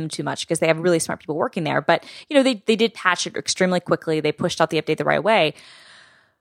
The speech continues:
But, I mean, it, it goes without saying, like, this was a really bad thing. And, and you have to wonder, like, what the Q A process is and why wasn't this a check? And, and I hope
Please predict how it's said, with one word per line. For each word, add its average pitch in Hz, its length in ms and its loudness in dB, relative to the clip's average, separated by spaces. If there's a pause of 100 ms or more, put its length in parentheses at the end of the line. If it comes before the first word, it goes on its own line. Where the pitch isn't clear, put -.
(200)
But, 247 320 2
I 202 60 -8
mean, 202 380 0
it, - 260 4
it 202 80 0
goes 196 160 2
without 190 200 4
saying, 277 220 2
like, 180 220 0
this 190 340 6
was 247 140 -4
a 208 80 4
really 175 280 2
bad 151 340 2
thing. 254 360 2
And, 151 140 -4
and 180 160 0
you 180 80 2
have 190 240 4
to 196 100 0
wonder, 165 560 2
like, 151 320 0
what 170 320 2
the 160 60 -4
Q 175 240 -2
A 165 100 4
process 156 540 0
is 143 200 0
and 160 160 -4
why 160 220 4
wasn't 156 380 -2
this 143 320 -2
a 160 80 0
check? 156 360 0
And, 156 140 -4
and 165 100 2
I 160 100 2
hope 202 500 2